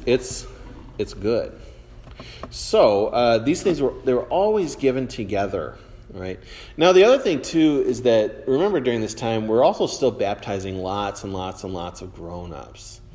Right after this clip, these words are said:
okay? But at the same time, uh, children still would be baptized, anointed, and communed. This is all given together,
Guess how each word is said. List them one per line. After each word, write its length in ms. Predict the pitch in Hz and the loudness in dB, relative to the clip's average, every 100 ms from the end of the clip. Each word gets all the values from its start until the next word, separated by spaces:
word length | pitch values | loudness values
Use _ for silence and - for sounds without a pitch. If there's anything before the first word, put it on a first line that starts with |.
| - - - - - | -20 -20 -20 -20 -16
okay? 440 | 92 - 92 92 98 - - - - - - | -16 -12 -12 -12 -14 -20 -20 -20 -20 -20 -6
But 420 | 110 196 143 110 | 0 4 4 4
at 120 | 104 | -2
the 40 | 113 | -6
same 280 | - 196 | -6 -6
time, 500 | 226 110 104 98 107 - - - - - | -6 -6 -4 -6 -8 -14 -20 -20 -16 -6
uh, 240 | 98 98 | -4 -4
children 640 | 95 - 165 175 107 98 95 | -6 -2 -2 0 -4 -4 -8
still 560 | - 139 135 107 98 | -6 2 4 4 0
would 300 | 107 104 113 | 0 -2 -2
be 120 | 110 | -4
baptized, 920 | 95 98 104 - 110 95 92 92 - - - - - - - | -4 -4 -4 -8 -8 -6 -6 -8 -14 -18 -20 -20 -20 -16 -10
anointed, 800 | 92 95 101 101 - 87 87 92 - - 101 | -6 -2 -2 -4 -8 -8 -8 -10 -16 -14 -8
and 280 | 95 92 | -6 -6
communed. 840 | - 92 90 110 107 85 80 80 - - | -10 -10 -8 -6 -6 -8 -10 -12 -14 -18
This 240 | - 101 104 | -16 -14 -10
is 60 | |
all 220 | - 98 | -4 -4
given 380 | 98 98 98 82 | -4 -8 -10 -12
together, 680 | - - 87 85 76 62 | -14 -12 -10 -10 -10 -14